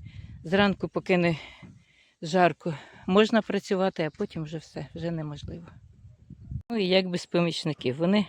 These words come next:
тут як тут. Допомагають. Ну от,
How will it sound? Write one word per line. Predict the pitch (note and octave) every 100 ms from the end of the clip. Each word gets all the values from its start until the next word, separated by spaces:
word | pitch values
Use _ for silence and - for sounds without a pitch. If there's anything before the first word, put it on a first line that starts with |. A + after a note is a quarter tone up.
| - -
тут | G3 -
як | D#3 -
тут. | - - - _ _ _ _ _ _ _ _ _ _ _ _ _ -
Допомагають. | F3 F#3+ F3 D#3+ D#3 B2 - - - - - _ - _ _ _ _ _ _ _ _ _ _ _ _ _ _ _ _ C6+ _ _ _ _ _ _ _ _ _ _ _ _ _ _ _ _ _ _ _ _ _ _ _ _ _ _
Ну | G3 F3+
от, | D3 -